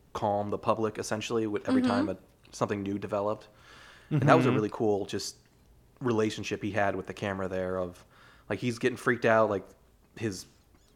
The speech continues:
Speaker 1: guest is saying, like, "The demon's in the television set now, we have to hurry." And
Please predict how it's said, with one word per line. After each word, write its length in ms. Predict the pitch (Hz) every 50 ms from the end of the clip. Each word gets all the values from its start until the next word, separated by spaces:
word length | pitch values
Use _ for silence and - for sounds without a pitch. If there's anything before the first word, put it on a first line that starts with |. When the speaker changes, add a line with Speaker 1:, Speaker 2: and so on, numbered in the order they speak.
| _ - - 110
Speaker 1:
guest 280 | 117 107 113 110 - -
is 80 | 98 -
saying, 180 | - 110 110 104
like, 140 | 104 95
"The 80 | - 127
demon's 440 | 110 120 135 151 151 156 143 131 113
in 160 | 131 139 143
the 80 | 143 139
television 560 | - - 151 156 156 151 135 131 120 117 107
set 220 | - 117 107 -
now, 160 | 107 107 101
we 80 | 98 113
have 100 | 131 -
to 60 | - 139
hurry." 300 | 156 147 151 135 107 98
And 60 | -